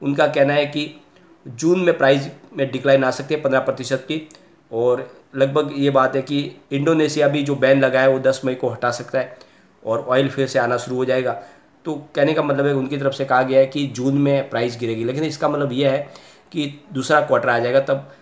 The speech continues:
तब तक उसके पहले, इस पहले क्वार्टर की जो नतीजे होंगे उसके ऊपर बड़ी हुई जो प्राइस है उसका इफेक्ट देखने को मिलेगा। मतलब अदानी विलमार के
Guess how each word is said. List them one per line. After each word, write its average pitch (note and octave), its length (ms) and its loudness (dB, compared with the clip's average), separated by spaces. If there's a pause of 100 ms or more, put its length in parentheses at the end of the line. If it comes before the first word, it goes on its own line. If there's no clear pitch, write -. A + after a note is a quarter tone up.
(200)
तब - 140 -8
तक E3 140 -2
उसके D#3 220 -4
पहले, C#3+ 360 2 (300)
इस D#3 160 -6 (240)
पहले C#3+ 200 4
क्वार्टर C#3 300 2
की C#3+ 160 -4
जो C3+ 120 0
नतीजे C#3+ 340 0
होंगे C#3 220 2
उसके C3 280 -2
ऊपर C#3 340 4
बड़ी B2 260 -2
हुई C#3+ 160 2
जो C3+ 100 -2
प्राइस B2 240 0
है B2+ 60 0
उसका B2+ 220 0
इफेक्ट B2+ 260 -4
देखने B2 220 -4
को B2+ 80 -4
मिलेगा। B2 260 -2
मतलब C#3+ 420 -4 (220)
अदानी C3+ 300 2
विलमार C3 360 2
के D3 180 -4